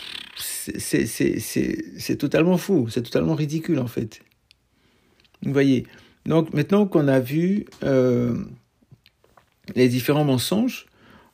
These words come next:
on va voir maintenant les bénéfices. Les bénéfices, il y en a tellement, il y en a tellement. Je vais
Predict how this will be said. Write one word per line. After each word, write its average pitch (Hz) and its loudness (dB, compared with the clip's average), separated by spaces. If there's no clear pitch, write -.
on 143 0
va 156 8
voir 170 6
maintenant 160 2
les 139 4
bénéfices. 120 -2
Les 127 -2
bénéfices, 123 -2
il 135 -2
y - 2
en 143 2
a 147 4
tellement, 131 2
il - 0
y - 0
en 127 0
a 139 2
tellement. 131 0
Je 120 -6
vais 120 -2